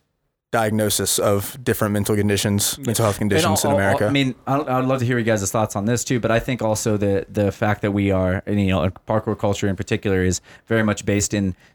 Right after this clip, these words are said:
Speaker 2: in the internet. We're a global culture. We have a lot of ties across the world. The only way we can stay in touch with each other often is through social media.
Speaker 1: Yeah.
Speaker 2: And that has its benefits because, look, we can at least stay in touch with each other. But
Speaker 1: Truth.
Speaker 2: it also has pitfalls, I think, where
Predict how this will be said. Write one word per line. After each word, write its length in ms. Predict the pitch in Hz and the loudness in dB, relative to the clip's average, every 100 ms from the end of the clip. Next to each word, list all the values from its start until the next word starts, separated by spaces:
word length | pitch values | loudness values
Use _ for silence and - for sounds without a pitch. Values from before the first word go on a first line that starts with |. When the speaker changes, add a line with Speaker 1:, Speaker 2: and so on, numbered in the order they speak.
| - | -4
Speaker 2:
in 140 | 117 | -2
the 100 | 113 | 0
internet. 260 | 113 113 107 | 0 0 0
We're 100 | 120 | 0
a 40 | |
global 300 | 110 131 135 | 0 0 0
culture. 420 | 120 120 117 123 120 | 0 -2 0 0 2
We 100 | 110 | 2
have 100 | 110 | 2
a 40 | |
lot 140 | 110 117 | 0 0
of 80 | |
ties 320 | - 110 110 101 | 0 0 2 0
across 300 | - 113 - | -2 -2 -2
the 80 | |
world. 240 | 110 113 113 | 0 0 2
The 60 | |
only 180 | 107 127 | 0 0
way 120 | 120 | 0
we 100 | 110 101 | 0 0
can 220 | 107 110 | 0 0
stay 140 | 117 | 0
in 60 | 107 | 0
touch 220 | 117 110 | 0 -2
with 140 | 104 98 | -2 -2
each 120 | 98 | 0
other 300 | 98 98 98 _ | 0 0 -4 _
often 480 | 98 104 - 95 95 - _ | -2 -2 0 -2 -4 -8 _
is 280 | - 107 98 | 0 2 2
through 360 | - 110 104 101 | -2 0 0 0
social 340 | 98 101 - | 0 -2 -2
media. 400 | 95 92 92 85 - - - - _ | 0 0 0 -2 -6 -18 -20 -20 _
Speaker 1:
Yeah. 260 | 117 113 104 | -2 0 0
Speaker 2:
And 280 | 98 - - _ _ _ _ _ | -2 -8 -14 _ _ _ _ _
that 300 | - 113 127 | -10 -2 0
has 220 | 131 123 113 | 0 -2 -2
its 120 | - | -6
benefits 540 | 113 117 123 110 117 | -2 0 0 -2 -4
because, 320 | 110 120 101 | -4 -4 -2
look, 220 | 113 120 107 | -2 -2 -2
we 60 | |
can 120 | 110 | 0
at 80 | 104 | 0
least 160 | 113 113 | 0 0
stay 140 | 98 | -2
in 60 | 90 | 0
touch 220 | 110 107 | 0 0
with 120 | 98 | -2
each 80 | 90 | 0
other. 180 | 90 85 87 | 0 0 -2
But 140 | 127 | 0
Speaker 1:
Truth. 180 | 117 95 | 2 2
Speaker 2:
it 80 | 117 | 0
also 280 | 120 117 107 | -2 0 -2
has 100 | 101 | 0
pitfalls, 540 | 123 107 98 87 92 | -4 -2 -2 -2 0
I 100 | 95 | 0
think, 300 | 98 87 - | 0 -2 0
where 260 | 98 92 | 0 0